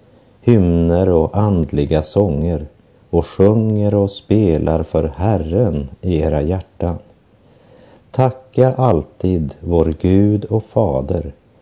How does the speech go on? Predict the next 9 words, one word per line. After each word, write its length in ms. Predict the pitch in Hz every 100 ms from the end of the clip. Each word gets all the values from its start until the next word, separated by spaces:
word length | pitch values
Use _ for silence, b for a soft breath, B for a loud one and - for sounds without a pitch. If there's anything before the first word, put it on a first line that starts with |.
| _
för 340 | _ - 101 -
allt 640 | 117 107 - - _ - _ _
i 120 | -
vår 160 | 78 80
Herre 300 | 76 78 80
Jesu 800 | 80 82 113 85 - - 76 73 - _
Kristi 520 | - 82 - - 85
namn." 400 | 80 78 90 87 85 _ _ _ _ _ _ b b b b b b
Eller 460 | 110 90 92 113